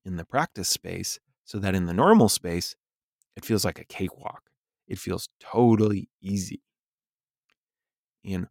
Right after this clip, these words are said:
what's really important about this idea of training at the edges is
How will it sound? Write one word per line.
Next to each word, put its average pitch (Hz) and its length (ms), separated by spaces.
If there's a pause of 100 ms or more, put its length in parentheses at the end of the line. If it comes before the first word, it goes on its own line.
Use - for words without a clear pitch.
(280)
what's - 260
really 175 300
important 110 480
about 92 240
this - 200
idea 98 360
of 95 140
training 90 480
at 87 100
the 90 140
edges 85 460 (580)
is 98 400